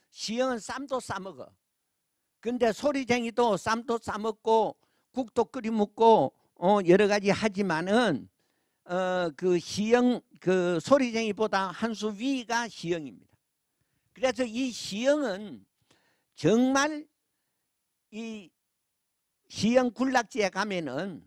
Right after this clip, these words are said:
시영만 꽉 그 소리쟁이하고 같이 커. 꼭 두, 두 놈은 같이 다녀. 그게 천상떡 신랑하고 섹시하고 같은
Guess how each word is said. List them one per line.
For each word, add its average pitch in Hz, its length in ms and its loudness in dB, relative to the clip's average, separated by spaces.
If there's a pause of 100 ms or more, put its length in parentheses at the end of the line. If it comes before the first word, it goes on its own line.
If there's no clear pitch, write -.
(220)
시영만 240 640 -6
꽉 - 120 -18 (1400)
그 214 160 -20
소리쟁이하고 214 720 -10
같이 - 400 -12
커. 127 260 -8 (460)
꼭 269 420 0
두, - 120 -20 (180)
두 - 160 -16
놈은 226 300 -10
같이 208 260 -14
다녀. 135 320 -10 (580)
그게 196 480 -14 (440)
천상떡 214 580 -8
신랑하고 214 960 -6 (420)
섹시하고 214 960 -10 (340)
같은 220 560 -4